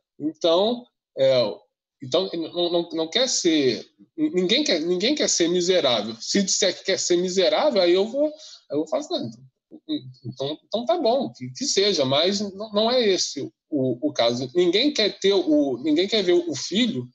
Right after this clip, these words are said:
ninguém quer ver o filho morrer por causa de doença, como está acontecendo, né? Na verdade, o governo Bolsonaro, quando tira os médicos da, das aldeias, eles, a prefeitura de Sinop,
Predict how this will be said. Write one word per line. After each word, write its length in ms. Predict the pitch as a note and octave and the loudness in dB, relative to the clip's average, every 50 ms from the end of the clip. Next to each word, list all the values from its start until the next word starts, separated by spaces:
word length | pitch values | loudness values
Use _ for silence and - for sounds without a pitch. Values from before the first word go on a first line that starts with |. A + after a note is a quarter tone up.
| _ _ _ _ _ _ _ _ _ _ _ _ _ _ _ | _ _ _ _ _ _ _ _ _ _ _ _ _ _ _
ninguém 240 | D3 D3 D3+ F3+ G3+ | -2 0 0 0 0
quer 220 | A3 - - A3 G#3 | -2 -2 -2 0 2
ver 80 | G#3 | 2
o 60 | G3+ | 0
filho 220 | G3 - G#3 G3+ G#3 | 0 -2 -2 0 0
morrer 340 | G#3 G#3+ G3 D#3+ D3 E3+ F#3 | 2 2 2 2 2 0 -2
por 120 | - - | -2 -2
causa 220 | - G3+ G#3 A3 | -2 0 0 0
de 120 | G#3 G#3 A3+ | -2 -2 -2
doença, 420 | A3 C4 A#3 F3 E3+ F3 - - - - | 0 0 0 0 0 0 -2 -6 -4 -2
como 160 | - G3 A3 | -2 0 2
está 380 | G#3+ - - - G#3+ B3 - - - - | 0 0 0 0 -2 -2 -2 -10 -18 -14
acontecendo, 800 | - - - D3+ D3 D3 - D3+ C3 - - - G#2+ F#2 - - _ - _ - | -14 -6 -4 -4 -4 -2 -2 -2 -2 -2 -2 -4 -6 -8 -8 -14 _ -20 _ -4
né? 180 | D#3+ F3 G3 G#3 G3+ _ _ _ _ _ _ _ _ _ _ _ | -2 -2 -2 -2 -4 _ _ _ _ _ _ _ _ _ _ _
Na 160 | D#3 D#3+ E3 | 0 0 2
verdade, 380 | F3 F#3+ F#3 E3+ G3 G#3+ A3 A#3+ | 2 2 2 4 2 2 2 2
o 40 | G#3+ | 2
governo 340 | A3 G3 F3 F#3+ G#3 G#3 | 4 4 4 4 2 2
Bolsonaro, 440 | F#3 F#3+ F#3+ F3+ - F3 D#3 D3+ D#3+ | 2 2 0 2 2 2 2 2 2
quando 220 | - F#3+ G3 G3+ E3+ | 0 0 0 0 -2
tira 260 | - - G3 G3 F3+ | -2 -2 0 0 0
os 300 | C#3+ B2+ - C3+ B2+ C3 | 0 -2 -6 -6 -4 0
médicos 800 | B2+ C#3 D3 D3+ D3 C3+ C3 B2 - - A#2 A2+ A2 - - - A#2+ | 2 2 2 2 0 -2 -8 -10 -6 -6 -6 -4 -4 -6 -6 -8 -12
da, 460 | A#2+ - - - _ - _ - B2+ | -16 -16 -18 -20 _ -20 _ 0 0
das 120 | B2+ C3 C#3 | 0 2 2
aldeias, 800 | A#2+ A2+ A2+ A#2 C#3+ F#3+ B3+ A3+ C#3 A2+ - - - - - _ _ _ _ _ _ _ _ _ _ _ _ - | 0 0 0 0 0 0 2 0 -2 -2 -4 -6 -6 -8 -16 _ _ _ _ _ _ _ _ _ _ _ _ -4
eles, 380 | C3+ C#3 D3+ D#3+ D#3 - - - | -2 -2 -2 0 -2 -2 -2 -2
a 80 | C#3+ C3+ | -6 -2
prefeitura 480 | - D#3+ D3 - D3+ D3 D3 E3 E3 | -2 -2 0 0 0 2 2 0 0
de 100 | D#3 D#3+ | 2 0
Sinop, 540 | - - - - D3+ B2+ C3 D3 F3+ G3 | -2 -2 0 0 0 2 2 2 0 0